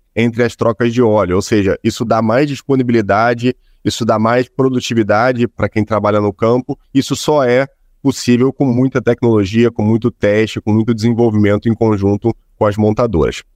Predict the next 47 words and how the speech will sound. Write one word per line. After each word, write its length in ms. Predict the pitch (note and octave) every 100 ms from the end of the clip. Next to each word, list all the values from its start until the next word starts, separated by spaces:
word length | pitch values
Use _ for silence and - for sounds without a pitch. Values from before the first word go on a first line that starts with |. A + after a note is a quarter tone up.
| -
E 80 |
outra 280 | C#3+ E3+ F3
g-, 140 | B2+ G#2+
grande 400 | B2+ A#2 C#3+ F#3
aposta 540 | D3 - G#2+ B2 B2 A2+
que 60 |
a 40 | G#2+
gente 220 | A2 -
tem 180 | A2 B2
são 200 | - C3
as 80 | -
parcerias 520 | C3 B2+ C3+ C3 D3+
com 120 | C3
as 60 | A#2
montadoras 540 | A#2 A2+ G#2 G#2+ G#2
de 120 | G#2
veículos, 640 | G2+ G#2 G2+ A#2+ - G#2 -
caminhões, 760 | G#2 G2 F#2+ G#2+ B2 A2+ G2
agrícolas 800 | G2 F#2+ F#2+ A2+ A#2 G2 F#2+ F#2+
e, 180 | G2+ -
e 100 | A2
motos, 460 | G#2 G2 F2+ F2 -
né? 140 | F2+ - _
Elas 200 | G2+ G#2+
representam 480 | B2 B2+ A#2 B2+ B2+
mais 200 | B2 B2
ou 40 |
menos 220 | A#2+ B2 A2
vinte 300 | B2 E3 -
por 160 | C3+
cento 220 | - A#2 -
do 100 | G#2
potencial 460 | A2 A2 G#2+ G#2
de 80 | G#2
mercado 420 | G#2 G2 A2+ A#2+
de 80 | G#2+
lubrificantes 720 | A2 G2+ - F#2+ F#2+ A2 - - _ -
e 60 |
a 40 | A2+
gente 120 | A#2
ainda 160 | C3
tá 140 | - B2+
ganhando 360 | B2+ A#2 C3
participação, 800 | - A#2+ - - A2+ G#2 - A2+
tamo 160 | A2+ G#2+
começando 500 | A2 G#2 - A#2+ A#2+
a, 200 | A2